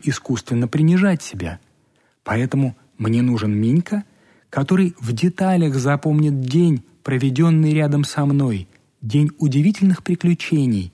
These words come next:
день накануне мессинского землетрясения. Минька не выспался.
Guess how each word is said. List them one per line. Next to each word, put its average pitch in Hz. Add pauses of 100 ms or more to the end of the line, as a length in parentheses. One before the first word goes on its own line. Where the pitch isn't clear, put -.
(340)
день 175 (220)
накануне 139 (160)
мессинского 135
землетрясения. 110 (2250)
Минька 190
не 185
выспался. 131